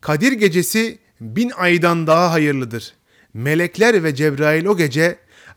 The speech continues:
Rablerinin izniyle her türlü iş için iner de iner. O gece tan yerinin ağrımasına kadar bir esenliktir." diye buyurmaktadır.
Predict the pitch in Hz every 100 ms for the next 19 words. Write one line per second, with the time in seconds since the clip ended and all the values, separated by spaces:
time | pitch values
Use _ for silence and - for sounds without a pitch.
0 | 101 131 147 156 170 170 185 233 185 160
1 | 139 151 147 147 156 - _ - - 247
2 | 214 175 147 156 202 180 - 185 - 151
3 | 165 160 135 147 139 131 104 - _ _
4 | _ _ _ _ 165 160 180 170 190 175
5 | - _ _ - 285 269 208 185 175 175
6 | 160 117 - 143 151 156 156 - 190 -
7 | 156 165 165 - _ 107 139 120 113 143
8 | 131 190 - 120 92 _ _ 113 123 123
9 | 120 117 113 - 117 101